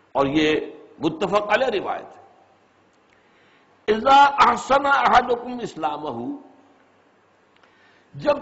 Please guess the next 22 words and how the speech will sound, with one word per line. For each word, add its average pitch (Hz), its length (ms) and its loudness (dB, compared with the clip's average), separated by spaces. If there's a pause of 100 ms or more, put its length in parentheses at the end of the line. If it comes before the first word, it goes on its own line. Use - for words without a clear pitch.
تم 262 180 -6
میں 277 100 -2
سے 233 160 0
کوئی 240 280 2
شخص 208 320 -4
اپنے 220 320 -4
اسلام 220 500 -2
کو 233 160 2
حسین 277 680 -4
بنا 170 260 2
لیتا 110 420 -10
ہے، - 40 -18 (200)
درجہ 208 220 0
احسان 240 480 4
پر 233 80 2
فائز 185 360 0
ہو 143 80 -4
جاتا 110 320 -10
ہے، - 60 -20 (1400)
فَكُلُّ 294 640 2 (100)
حَسَنَةٍ 220 460 0
يَعْمَلُهَا 156 1200 2